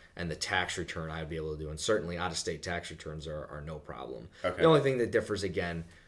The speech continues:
Speaker 1: um, and we'll use Florida, for example, it doesn't matter. There's no tax in Florida anyways, <laughs>
Speaker 2: Yeah.
Speaker 1: so who cares? Um, some people do like to see their professionals face-to-face.
Speaker 2: Yeah.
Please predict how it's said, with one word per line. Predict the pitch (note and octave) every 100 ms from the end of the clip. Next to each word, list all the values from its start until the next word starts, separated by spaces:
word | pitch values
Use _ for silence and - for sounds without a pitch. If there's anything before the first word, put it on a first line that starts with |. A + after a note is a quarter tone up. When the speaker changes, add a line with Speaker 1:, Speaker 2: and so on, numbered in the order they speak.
| - -
Speaker 1:
um, | F2 E2+ E2+ E2+ -
and | G#2+ A#2+
we'll | C#3
use | C3
Florida, | - D3+ C#3+
for | F#2+ F#2+
example, | F2+ G2+ A2+
it | G#2+
doesn't | C#3+ C3+
matter. | E3 C#3+ F2 -
There's | C3+ C#3+
no | D#3
tax | D#3 E3 D#3 -
in |
Florida | D#3+ E3 E3+ E3+
anyways, | F3 C#3+ G2+ A#2+ - - -
<laughs> |
Speaker 2:
Yeah. | D#3 -
Speaker 1:
so | - C#3 C#3+
who |
cares? | D#3 D#3+ C#3+ F#2+ E2 - - - - -
Um, | G#2 G2+ G2+ G#2 A2+
some | G#3 G#3+
people | G#3 E3+
do | D3 D3+
like | C3+ C3
to | A#2+
see | B2 A#2+ A2+ A2
their | A2 G#2
professionals | G#2 G2+ G#2 G2 G2 F#2
face-to-face. | - F#2 - - F#2+ A#2 - -
Speaker 2:
Yeah. | E2